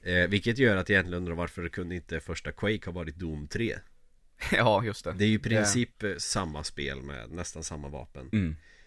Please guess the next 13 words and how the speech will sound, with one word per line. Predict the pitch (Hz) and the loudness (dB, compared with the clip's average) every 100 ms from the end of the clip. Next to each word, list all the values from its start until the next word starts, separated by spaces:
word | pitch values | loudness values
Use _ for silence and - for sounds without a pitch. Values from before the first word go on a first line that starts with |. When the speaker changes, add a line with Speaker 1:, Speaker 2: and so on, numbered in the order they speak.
| _ | _
Speaker 1:
Och, | 98 87 - | -12 -10 -2
eh, | 87 82 | -2 0
Quake, | - 95 90 - 92 87 87 85 | -2 -4 -6 -6 -2 0 0 -2
eh, | 82 | -6
två | - 110 92 | -6 -4 -2
hade | 90 87 | -4 -4
ju | 82 82 | -4 -2
lätt | 87 - | -2 -4
kunnat | - 92 80 | -6 -6 -6
vara | 85 78 | -6 -6
Doom | 78 76 73 76 | -6 -8 -8 -10
fyra. | - 110 80 85 127 - | -8 -8 -6 -8 -8 -8
Speaker 2:
Ja. | - 82 | -4 -4